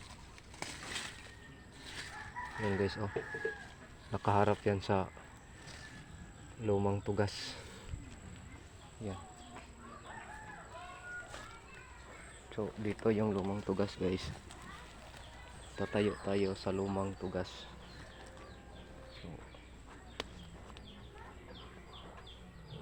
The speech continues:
yan. Yan, guys. Ito yung tinatayuan ko, lumang tugas. So,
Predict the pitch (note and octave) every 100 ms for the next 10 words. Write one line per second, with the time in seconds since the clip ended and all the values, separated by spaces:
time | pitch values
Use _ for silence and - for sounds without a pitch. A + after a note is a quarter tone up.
0 | F#2+ F2 E2 - - - - - - -
1 | - - - - - - G2+ G2 F2+ F#2+
2 | - - G#2 A2 G#2 G2+ G2+ F#2 - -
3 | G2 - G2 F2 G2 F#2 F#2+ F#2 F#2 F#2
4 | F#2 F#2 F#2 - - - - - - -
5 | - - - - - - - - - -
6 | - - F#4 F#4 G4+ G4+ G4+ F#4+ F#4+ G4
7 | G4 G4 G4 - - - - - - -
8 | - - - - - - - G#2